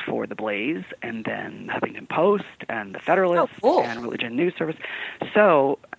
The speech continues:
Speaker 1: and actually the political book, the political manual came out of this. So I'm on, uh, regular radios. I'm starting my own radio show in a couple of weeks. And,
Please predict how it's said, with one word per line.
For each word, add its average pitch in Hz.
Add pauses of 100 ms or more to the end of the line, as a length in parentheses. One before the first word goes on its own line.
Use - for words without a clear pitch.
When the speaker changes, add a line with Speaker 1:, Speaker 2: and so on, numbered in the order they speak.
(300)
Speaker 1:
and 160
actually 165
the 135
political 202
book, 127
the 160
political 185
manual 131
came 127
out 127
of 117
this. - (640)
So 165
I'm 160
on, 160 (260)
uh, 131
regular 147
radios. 139
I'm 131
starting 147
my 135
own 135
radio 131
show 127
in 127
a 127
couple 127
of 123
weeks. 127 (140)
And, 127